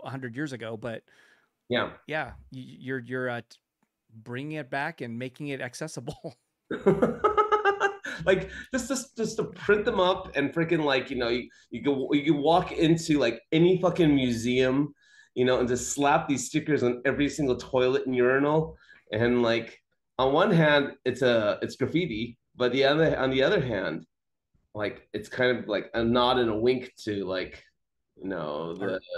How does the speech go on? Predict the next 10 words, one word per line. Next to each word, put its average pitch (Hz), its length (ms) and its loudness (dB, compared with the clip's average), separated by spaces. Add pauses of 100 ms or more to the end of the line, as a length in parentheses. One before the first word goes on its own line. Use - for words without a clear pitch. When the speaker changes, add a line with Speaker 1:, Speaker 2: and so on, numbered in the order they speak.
(120)
Speaker 1:
yeah. 120 180 -10 (320)
Speaker 2:
the 95 240 -4
idea 107 440 -2
of 95 380 -2
modern 104 380 -4
art. 110 320 -2 (360)
So, 67 600 -12 (1160)
you 82 80 -10
know, 65 320 -12 (340)
yeah. 71 200 -6